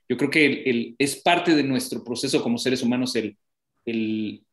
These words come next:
el apreciar los objetos, ya sean por herramientas de trabajo, ya sean por, porque te da vida, porque te conecta con lo que tú quieras, este, y si no tienes, pues, esa sensibilidad, pues, ¿dónde queda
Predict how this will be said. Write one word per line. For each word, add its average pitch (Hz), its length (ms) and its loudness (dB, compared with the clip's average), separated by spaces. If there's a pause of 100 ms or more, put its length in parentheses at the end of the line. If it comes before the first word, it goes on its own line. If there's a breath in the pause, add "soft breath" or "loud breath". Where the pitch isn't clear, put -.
(140)
el 117 160 -2
apreciar 135 500 0
los 170 160 2
objetos, 147 440 2
ya 160 80 4
sean - 200 0
por 127 140 0
herramientas 143 520 -2
de 135 80 -4
trabajo, 139 400 2
ya 131 120 -2
sean 127 260 -6
por, 123 240 -4 (300 soft breath)
porque 113 380 -2
te 110 220 -2
da 131 520 2
vida, 139 340 2
porque - 360 -8
te - 240 -6
conecta 123 520 -2
con 101 460 -8
lo 110 100 -6
que - 120 -10
tú 147 140 -12
quieras, 147 360 2 (480 loud breath)
este, 113 400 -6
y 107 400 -2
si - 140 -4
no 139 120 0
tienes, 151 240 4
pues, 135 240 -2
esa 143 200 0
sensibilidad, 120 800 -2
pues, - 260 -8
¿dónde 120 260 -4
queda 110 400 -2